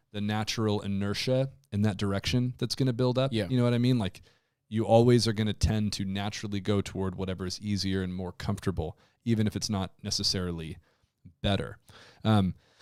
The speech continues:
Speaker 1: and so, yeah, so what, what do you think are some of the dangers that we're gonna face as individual Christians coming out of this? Just in terms of, I mean, you talked about, what does it do when that rhythm of embodied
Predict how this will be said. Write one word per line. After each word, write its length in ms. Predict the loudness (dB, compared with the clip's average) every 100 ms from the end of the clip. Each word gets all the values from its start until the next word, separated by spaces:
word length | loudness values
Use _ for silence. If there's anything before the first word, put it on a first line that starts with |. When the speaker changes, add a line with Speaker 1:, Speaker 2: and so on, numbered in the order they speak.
| -2
Speaker 1:
and 100 | 2
so, 100 | 8
yeah, 280 | 8 8 6 0 2
so 180 | 4
what, 320 | 6 6 6 0
what 300 | -2 2 4
do 60 | 6
you 200 | 4 4
think 380 | 6 4 4 2
are 80 | 2
some 220 | 4 4
of 80 | 4
the 60 |
dangers 720 | 2 4 4 4 2 2 -2 -2
that 140 | 0
we're 80 | 2
gonna 160 | 0 0
face 560 | 2 4 4 2 -2 -4 0
as 160 | 0 2
individual 520 | 2 4 2 2 -2
Christians 600 | 0 -2 0 -4 -4 -6 -8 -2
coming 240 | 0 2
out 160 | 2 2
of 80 |
this? 300 | -2 -6 -8 -10 _
Just 180 | -2 0
in 100 | 2
terms 260 | 4 4 4
of, 100 | 2
I 60 | 2
mean, 140 | 2
you 60 | 2
talked 220 | 0 0
about, 200 | -4 -6 _ -4
what 100 | 0
does 140 | 2
it 120 | 0 4
do 180 | 4
when 140 | 4 0
that 140 | -2
rhythm 540 | 0 2 4 2 0 -6 _ _ -2
of 260 | 0 0 0
embodied 720 | 2 4 2 2 -2 -4